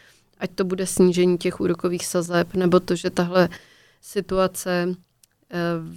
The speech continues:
velmi zbrzdila developerskou výstavbu a zastavila, takže se snížila nabídka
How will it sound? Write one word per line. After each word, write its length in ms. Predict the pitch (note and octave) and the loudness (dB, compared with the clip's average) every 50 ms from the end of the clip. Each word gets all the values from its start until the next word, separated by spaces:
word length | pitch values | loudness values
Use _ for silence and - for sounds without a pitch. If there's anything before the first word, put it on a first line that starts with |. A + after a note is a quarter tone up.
| E3+ F3+ | -6 -2
velmi 440 | F#3 F#3 F3+ F3+ F#3 F#3 F#3 F3+ | 0 2 2 4 4 2 2 2
zbrzdila 880 | F3 F3 F3 F#3+ F3+ F3 E3 E3+ - F#3 F3+ F3+ F3 F3 F3 E3+ E3+ F3 F#3 | 0 -2 -6 -6 -6 -6 -6 -6 -4 -2 0 2 2 2 2 0 -2 -4 -4
developerskou 720 | F3+ F3+ E3+ F3+ F#3 F3+ F3+ F#3 F3+ F3 - - F#3+ F#3 F3+ | -4 -2 0 0 0 0 0 -2 -6 -6 -2 2 4 4 4
výstavbu 800 | F3+ F#3 F3+ - - - F#3 F3+ E3+ F3 F3 F3+ F3+ G3 A#3 - | 2 -4 -8 -10 -6 0 2 4 4 4 2 0 -2 -4 -6 -6
a 60 | - F3 | -6 -4
zastavila, 680 | F3+ F3+ E3+ - - F#3+ F#3 F3 F3+ F3+ F3+ F3+ F#3 | -4 -4 -4 -4 0 0 2 4 4 4 4 2 2
takže 320 | F3+ F#3 F3 F3 E3 F3 | 0 -4 -8 -8 -10 -14
se 460 | - - - - F3 E3+ E3+ E3+ E3+ E3+ - - _ _ _ _ _ _ | -14 -14 -10 -4 -2 0 0 0 -2 -4 -10 -20 _ _ _ _ _ _
snížila 680 | - - - - F#3 F3+ F3+ F3 E3 F3+ F#3 F3+ F#3 | -20 -18 -12 -10 -8 -6 -6 -6 -4 -4 -2 0 2
nabídka 760 | F#3 F3+ F3 E3+ F3 F3+ - _ _ - G3+ G3 G3 G3 G#3+ | 2 0 0 -2 -6 -8 -10 _ _ -4 -2 0 0 0 -4